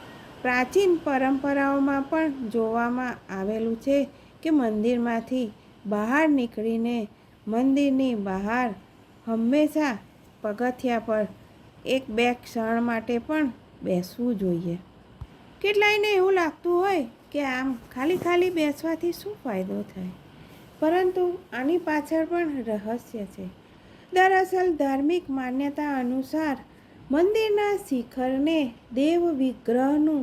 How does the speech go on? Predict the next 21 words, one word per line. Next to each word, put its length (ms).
મુખ 360
અને 200
મંદિરના 880
પગથિયાને 800
તેમના 420
ચરણ, 540
તેમની 400
પાદુકા 720
માનવામાં 680
આવે 220
છે. 240
આ 220
જ 140
કારણ 440
છે 220
કે 220
શિખરના 720
દર્શન 560
કર્યા 460
બાદ 420
લોકો 460